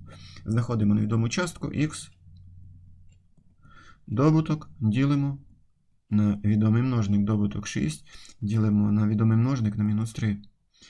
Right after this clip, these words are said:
І ікс дорівнює тоді. Записуємо тоді, частка буде від'ємна, мінус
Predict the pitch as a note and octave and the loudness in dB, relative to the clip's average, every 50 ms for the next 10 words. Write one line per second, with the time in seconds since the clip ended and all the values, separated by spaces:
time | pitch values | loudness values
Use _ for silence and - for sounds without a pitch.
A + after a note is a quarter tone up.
0 | - _ _ _ _ _ - A2 - - A#2 A2 G2+ - - - - _ _ - | -20 _ _ _ _ _ -4 -2 0 2 2 0 0 -2 -8 -12 -16 _ _ -2
1 | G#2+ G2+ G#2 G#2+ A#2+ C#3+ D#3 D#3 D#3 D#3+ D#3 D#3 D3 D3 D#3 D#3 D#3 D#3 - - | 0 0 2 2 2 2 2 0 0 0 -2 -2 -2 -2 0 -2 -2 -4 -10 -18
2 | - - _ _ _ _ _ - - - _ _ - - - - _ - G#2 A2 | -20 -20 _ _ _ _ _ -20 -20 -20 _ _ -20 -20 -20 -20 _ -6 -4 -2
3 | G#2 A2 A2 - - G#2 G#2 G2+ G#2 G#2 G#2 G2+ - G#2+ G2+ G#2+ G#2 G#2 G2+ - | 0 0 -2 0 2 4 4 4 4 4 2 0 -2 -4 -2 0 0 0 0 0
4 | - A#2 G#2+ - - G#2+ G2 G2+ G2 G2 G2 G2+ G2+ A#2 C#3 D3+ D#3 D3 A2+ G#2+ | 0 0 -2 -2 -2 -2 0 0 0 0 -2 -2 -2 0 0 0 2 2 2 2
5 | B2+ D3 D#3+ E3 D#3+ - - | 2 2 0 -2 -4 -8 -14